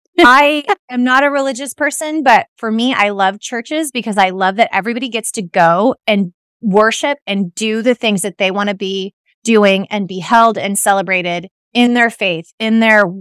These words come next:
Speaker 2: whatever their needs are. B D S M is like a church to me, right? Like, it's not something that I had in my life for the longest time. And then once I got it, or even ethical non-monogamy, I'll say that more than B D S M. It opened this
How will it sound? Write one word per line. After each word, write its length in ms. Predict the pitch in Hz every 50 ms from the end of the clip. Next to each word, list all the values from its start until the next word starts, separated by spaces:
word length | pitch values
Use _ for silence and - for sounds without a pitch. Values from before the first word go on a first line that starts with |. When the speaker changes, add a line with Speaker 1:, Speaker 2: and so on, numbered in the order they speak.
| - _
Speaker 2:
whatever 520 | 214 208 220 220 233 233 247 262 226 254
their 200 | 214 208 202 190
needs 320 | 180 175 175 170 175 - -
are. 320 | - 53 50 52 - - _ _ - -
B 140 | - - 226
D 100 | 262 262
S 160 | 247 - -
M 220 | 220 233 240 233
is 260 | 214 185 196 196 -
like 180 | - 202 185 -
a 60 | 196
church 400 | 175 - - - 381 - - -
to 80 | - -
me, 160 | - - - - 185 _ _ _ _
right? 380 | - 208 202 190 202 254 277 -
Like, 200 | 233 226 214 202
it's 220 | 226 202 - -
not 220 | 240 233 - - -
something 340 | - 254 247 247 269 240 226
that 100 | 214 196
I 100 | 190 190
had 240 | 185 226 220 220
in 80 | 220 214
my 140 | 208 185 180
life 500 | 185 202 233 254 240 208 208 - - - -
for 220 | - 214 190 185 - -
the 120 | 202 202
longest 640 | 196 202 196 208 214 214 208 202 196 190 170 - -
time. 540 | - 254 285 269 214 190 185 170 180 190 - _ _
And 200 | 226 220 214 214
then 300 | 214 208 208 202 202 202 - -
once 400 | 208 208 214 214 214 208 - 240
I 260 | 208 185 180 175 - _ _ _ _ _ 196
got 240 | - 233 247 277 254
it, 160 | 214 196 - -
or 120 | 220 220
even 340 | 185 285 302 294 294 262 - -
ethical 480 | 226 226 220 - 233 - - 196 196 196
non-monogamy, 800 | 190 180 180 180 180 180 175 170 165 160 165 - - 165 - -
I'll 100 | 165 180
say 240 | - - 214 190
that 340 | 175 165 190 165 165 165 -
more 260 | 208 190 180 165 165
than 180 | 156 160 160 156
B 120 | 156 160
D 120 | 160 67 -
S 180 | - - -
M. 260 | - - - - - - _ _ _ _
It 160 | - 254 - -
opened 400 | 233 240 285 - 294 254 226 196
this 240 | 202 202 196 - -